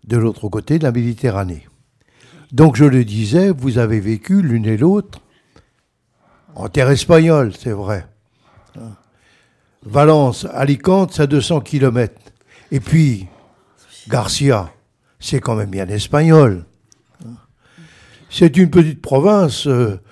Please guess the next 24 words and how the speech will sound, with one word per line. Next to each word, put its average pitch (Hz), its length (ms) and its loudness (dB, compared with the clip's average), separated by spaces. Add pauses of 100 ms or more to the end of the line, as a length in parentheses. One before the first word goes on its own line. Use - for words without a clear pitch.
(180)
deux 131 100 0
cents 139 160 -2
kilomètres 120 400 0
d'Oran, 147 560 2
à 123 140 -6
l'ouest 127 280 2
de 131 60 0
l'Algérie. 143 640 -2 (800)
Mais 156 100 -2
c'est 135 260 -2
une 135 220 -4
terre 220 340 2
qui 139 160 -6
a 131 80 0
vu 123 200 -6
naître 165 360 -4
beaucoup 147 300 -8
de - 60 -14
célébrités, 127 840 -6 (800)
comme 127 220 -6
Yves 143 180 -4
Saint-Laurent, 131 720 -2 (460)
Jean-Pierre 123 460 -6
Elkabbach, 120 800 -6